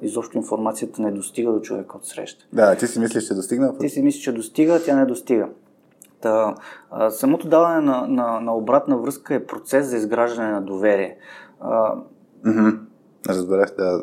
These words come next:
Speaker 2: Да, с-, за, за това говориш, че той е, влияе на средата.
Speaker 1: Всъщност, а, да, ще, ще допълня още малко. Със всеки, казвайки, че всеки човек трябва да се работи по различен начин, а, искам се да дам един пример с колега, с който работя малко,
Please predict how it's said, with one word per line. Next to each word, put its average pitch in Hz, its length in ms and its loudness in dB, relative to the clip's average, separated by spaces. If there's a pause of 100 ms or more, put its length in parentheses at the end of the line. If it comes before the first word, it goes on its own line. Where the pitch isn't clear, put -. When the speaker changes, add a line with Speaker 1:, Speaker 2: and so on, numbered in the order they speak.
(120)
Speaker 2:
Да, 95 220 -2
с-, - 200 -8
за, 92 220 -6
за 90 160 -2
това 101 120 2
говориш, 107 240 4 (360)
че - 180 -6
той 101 220 6
е, 90 300 4 (360)
влияе 92 320 0
на 87 80 -2
средата. 82 480 -6 (460)
Speaker 1:
Всъщност, 196 500 -4
а, 147 340 4
да, 135 200 4
ще, - 160 -12
ще - 140 -4
допълня 185 300 2
още 175 200 0
малко. 127 380 4
Със - 140 -12
всеки, 190 220 -6 (180)
казвайки, 160 320 0
че - 100 -10
всеки 151 220 -4
човек 151 180 -4
трябва 143 160 4
да 139 60 -12
се 131 140 2
работи 120 640 0
по 117 140 2
различен 107 420 -2
начин, 120 420 -6 (440)
а, 127 400 -2 (180)
искам 165 240 -4
се 151 100 -2
да 135 60 4
дам 143 200 4
един 135 260 4
пример 139 300 4
с - 360 -8
колега, 120 320 4
с - 60 -10
който 120 320 0
работя 120 440 2
малко, 135 420 -2